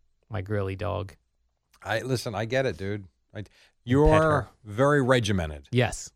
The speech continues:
Speaker 2: And you don't like when your schedule is disrupted.
Speaker 1: Correct.
Speaker 2: And I understand
Speaker 1: I
Speaker 2: that.
Speaker 1: know, it makes me nuts.
Speaker 2: I, I do understand that. And it's also, the other thing, too, about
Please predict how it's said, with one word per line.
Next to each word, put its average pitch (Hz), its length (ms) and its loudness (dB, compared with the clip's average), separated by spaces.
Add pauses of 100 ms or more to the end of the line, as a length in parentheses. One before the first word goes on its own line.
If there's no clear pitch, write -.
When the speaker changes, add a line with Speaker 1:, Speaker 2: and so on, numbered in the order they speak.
(140)
Speaker 2:
And 110 140 -4
you 117 80 0
don't 123 160 2
like 120 240 0
when 113 160 -4
your 104 260 -4
schedule 110 640 -2
is 92 100 -2
disrupted. 92 560 -4
Speaker 1:
Correct. 98 440 0
Speaker 2:
And 131 120 -2
I 180 80 2
understand 214 460 0
Speaker 1:
I - 20 2
Speaker 2:
that. 104 60 0
Speaker 1:
know, 113 120 0
it 98 40 -4
makes 101 240 -6
me 95 80 -4
nuts. 95 580 -8
Speaker 2:
I, 113 140 -4
I 113 40 -6
do 147 220 -2
understand 170 480 -2
that. 87 200 -2 (480)
And 156 100 4
it's 170 120 0
also, 185 460 6
the 151 140 4
other 202 160 4
thing, 151 300 0
too, 175 200 2
about 120 280 4